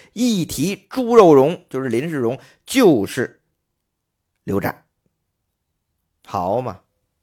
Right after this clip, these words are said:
洪金宝也来演林世荣，这是不是有点占刘家良便宜啊？<laughs> 哎呀，所以啥事儿不能细想。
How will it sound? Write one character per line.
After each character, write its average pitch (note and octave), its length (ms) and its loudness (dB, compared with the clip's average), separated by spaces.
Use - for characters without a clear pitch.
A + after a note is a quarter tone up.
洪 A#2 320 -12
金 D3 180 -6
宝 G#2+ 200 2
也 G2 220 -2
来 F#2 180 -2
演 E2 280 -4
林 D2+ 180 -12
世 D#2+ 140 -16
荣， - 240 -16
这 - 80 -16
是 D3 120 -12
不 C3+ 80 -4
是 B2+ 40 0
有 C#3 60 4
点 - 240 2
占 B2 240 2
刘 F#2+ 140 -4
家 D3 140 2
良 A2+ 180 0
便 - 440 -6
宜 E3+ 140 -2
啊？ - 160 -10
<laughs> D3 1200 -16
哎 - 180 -4
呀， A2 220 -6
所 A2+ 160 -6
以 B2 140 -2
啥 - 280 -12
事 D#3 100 -4
儿 B2+ 100 -2
不 C3+ 140 -4
能 B2+ 160 -2
细 B2 220 -8
想。 - 340 -14